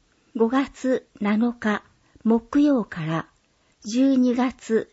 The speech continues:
二十五日金曜。予定件数八件程度。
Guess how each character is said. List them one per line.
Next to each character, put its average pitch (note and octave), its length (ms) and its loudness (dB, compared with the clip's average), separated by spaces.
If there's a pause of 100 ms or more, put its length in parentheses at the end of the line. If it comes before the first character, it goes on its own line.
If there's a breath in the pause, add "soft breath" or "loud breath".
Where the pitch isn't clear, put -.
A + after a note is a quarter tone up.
(220)
二 C#4 240 6
十 G3 320 -2
五 F#3+ 160 -2
日 D#3+ 520 -6 (200)
金 C4 380 0
曜。 G#3 320 -2 (920)
予 B3 160 4
定 D4+ 300 2
件 C#4+ 320 2
数 D#3+ 440 -6 (440)
八 - 360 -10
件 D4+ 240 2
程 C#4 380 -2
度。 C3+ 240 -6